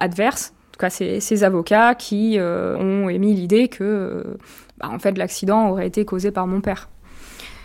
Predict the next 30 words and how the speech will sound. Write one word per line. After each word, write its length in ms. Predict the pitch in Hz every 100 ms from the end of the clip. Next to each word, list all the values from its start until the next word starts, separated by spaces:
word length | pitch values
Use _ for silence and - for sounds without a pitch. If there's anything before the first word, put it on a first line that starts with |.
| - -
Ils 160 | 208 202
partaient 320 | 196 233 214
du 140 | 208
principe 500 | 202 196 - 254 240
que 420 | - 220 226 208 190
nous, 160 | 220
on 200 | 247 214
avait 240 | 180 190 185
avancé 500 | 220 220 214 214 254
sous 180 | - 226
leur 160 | 208 202
bateau 280 | 196 196 - - - - -
pendant 300 | 208 196 202
qu'ils 220 | 208 208 190
se 40 |
déplaçaient. 440 | 196 196 190 190 - - - - - - - - -
Et 300 | - 185 180
nous, 440 | 180 190 196 233 247
en 80 | 185
fait, 300 | 226 220 -
sur 160 | -
le 80 | 180
moment, 300 | 175 214 262
bah, 340 | 190 175 175
notre 240 | 180 175 170
bateau, 300 | 170 220 233
il 100 | 190
était 140 | 185
à 80 | 180
l'arrêt. 240 | 185 180